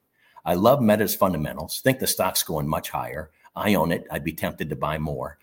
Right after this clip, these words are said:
But here's the deal. A lot of, uh, folks have been blessing Meta, not for those obvious reasons,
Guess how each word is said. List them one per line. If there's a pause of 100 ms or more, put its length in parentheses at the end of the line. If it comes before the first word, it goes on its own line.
(300)
But
here's
the
deal. (1000)
A
lot
of,
uh,
folks (160)
have
been
blessing
Meta,
not
for
those
obvious
reasons,